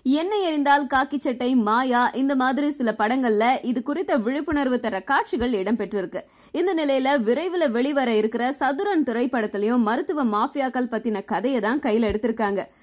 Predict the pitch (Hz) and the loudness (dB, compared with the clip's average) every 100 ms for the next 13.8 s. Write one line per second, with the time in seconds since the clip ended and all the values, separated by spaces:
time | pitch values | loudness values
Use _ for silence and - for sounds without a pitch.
0 | - - 262 262 311 311 302 262 262 262 | -20 -4 -2 0 0 0 0 0 0 0
1 | 247 185 220 247 240 226 208 262 240 214 | -2 -2 0 2 0 0 0 2 2 2
2 | 220 247 214 180 165 220 453 - _ 226 | 0 0 0 -2 2 0 0 -6 _ -6
3 | 285 392 392 370 285 311 403 339 311 294 | -4 -2 0 0 0 0 -2 -2 -2 -2
4 | 269 269 262 269 269 - 262 277 233 233 | 0 0 0 0 0 0 0 0 0 0
5 | 247 226 214 202 247 247 330 330 - _ | 0 2 0 0 0 0 -2 -6 -10 _
6 | 277 294 320 285 277 285 214 220 320 294 | 0 2 0 0 0 0 -2 -2 -2 0
7 | 277 233 254 254 220 233 226 226 214 226 | 2 2 2 2 0 0 0 2 2 2
8 | 262 254 302 320 214 226 254 285 254 240 | 0 -2 -4 0 2 2 0 -4 -2 -2
9 | 247 190 - _ - - 294 294 320 330 | 0 -2 -2 _ -16 -6 -2 0 0 0
10 | 285 339 311 302 311 269 427 - 359 - | 0 0 0 0 -4 -4 -4 -4 -6 -4
11 | 320 294 269 285 220 226 294 330 294 247 | 0 0 2 0 2 0 0 -4 -2 -2
12 | 240 247 202 220 226 233 214 226 262 220 | 0 0 0 0 0 -2 -2 0 0 0
13 | 226 240 240 202 190 185 220 | -2 0 0 2 0 0 -2